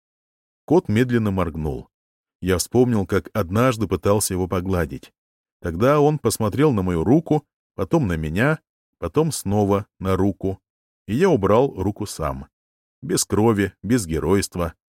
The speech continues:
Просто понял. Бывают двери, в которые не надо стучать.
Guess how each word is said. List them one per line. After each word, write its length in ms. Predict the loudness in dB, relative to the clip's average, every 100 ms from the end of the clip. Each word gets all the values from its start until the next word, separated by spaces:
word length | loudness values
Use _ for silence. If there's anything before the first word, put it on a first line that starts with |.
| _
Просто 420 | -4 -2 -2 -2 -2
понял. 540 | 0 0 0 -6 -8 _ _ _ _
Бывают 560 | -6 -2 2 2 0 -2
двери, 480 | 0 2 2 0 -6 _ _
в 40 | -6
которые 420 | 0 2 2 2
не 120 | 2
надо 340 | 2 0 -2
стучать. 600 | -6 -8 -8 -8 -10 -14